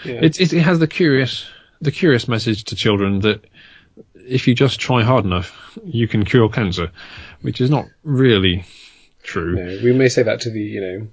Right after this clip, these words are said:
Speaker 1: medical profession in their attempts to, on-, <laughs> ongoing attempts, but
Speaker 2: Sure,
Speaker 1: uh, n-, a
Speaker 2: sure,
Speaker 1: child
Speaker 2: but
Speaker 1: probably shouldn't be told that.
Speaker 2: an apple a day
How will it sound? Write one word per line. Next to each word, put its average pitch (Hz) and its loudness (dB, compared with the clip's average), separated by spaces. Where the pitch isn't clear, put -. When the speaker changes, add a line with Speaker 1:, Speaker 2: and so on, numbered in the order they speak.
Speaker 1:
medical 135 2
profession 117 0
in 131 4
their 117 4
attempts 117 -2
to, 127 -2
on-, 120 0
<laughs> 180 0
ongoing 139 4
attempts, 120 -4
but - -8
Speaker 2:
Sure, 104 2
Speaker 1:
uh, - -2
n-, 147 -2
a 143 -6
Speaker 2:
sure, 120 0
Speaker 1:
child 135 4
Speaker 2:
but 117 2
Speaker 1:
probably 113 0
shouldn't 113 -6
be 95 -10
told 101 -12
that. - -4
Speaker 2:
an 120 2
apple 131 0
a 110 2
day 110 2